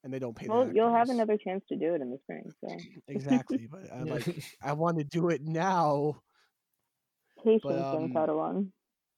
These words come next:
Speaker 1: <laughs> Okay. So,
Speaker 2: <laughs>
Speaker 1: here's me. Um, I've done theater since, like,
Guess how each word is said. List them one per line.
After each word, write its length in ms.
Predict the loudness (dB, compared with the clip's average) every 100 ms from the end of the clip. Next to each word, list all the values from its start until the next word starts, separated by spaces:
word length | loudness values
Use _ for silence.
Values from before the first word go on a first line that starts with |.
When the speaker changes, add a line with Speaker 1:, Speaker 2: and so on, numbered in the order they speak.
| _ _ _ _ -20
Speaker 1:
<laughs> 400 | -16 -14 -12 -14 -18 _ _ _ _ _ -20
Okay. 480 | -20 -20 -20 -20 -20 _ _ _ _ _
So, 760 | -16 -8 2 2 4 0 -2 -12 _ _
Speaker 2:
<laughs> 180 | _ -10
Speaker 1:
here's 180 | -8
me. 520 | -6 -6 -6 -8 -10 -14 _ _ _ _
Um, 300 | -4 -2 -2 -4
I've 380 | -2 -2 -2 -4
done 540 | -4 -4 -6 -8 -10 _ _ _ _ _ -20 -12
theater 360 | -8 -4 -4 -6
since, 360 | -10 -14 -12 -10
like, 500 | -10 -12 -14 -20